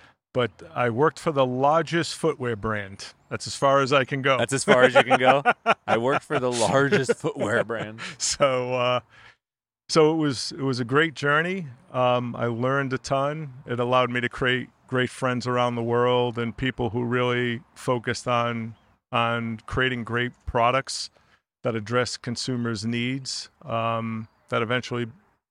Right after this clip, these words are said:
Speaker 1: started to address their desires and wants as well. Um, and yeah, I tr-, I try to take all that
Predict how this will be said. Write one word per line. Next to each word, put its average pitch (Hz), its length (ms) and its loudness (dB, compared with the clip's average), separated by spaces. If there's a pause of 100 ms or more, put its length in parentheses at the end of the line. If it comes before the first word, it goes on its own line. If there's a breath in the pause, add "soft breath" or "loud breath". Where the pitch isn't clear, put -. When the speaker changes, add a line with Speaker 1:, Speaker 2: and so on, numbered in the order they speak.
(240)
Speaker 1:
started 120 320 -6
to 123 100 -6
address 113 320 -6
their 117 160 -4
desires 113 680 -6
and 113 160 -8
wants 120 340 -6
as 107 160 -12
well. 120 320 -4 (600 soft breath)
Um, 117 560 -6 (360)
and 123 140 -4
yeah, 160 180 -2
I 113 60 -4
tr-, - 160 -12
I 120 80 -4
try 127 240 -2
to 120 180 -2 (220)
take 127 240 -4
all 123 140 0
that 117 240 -2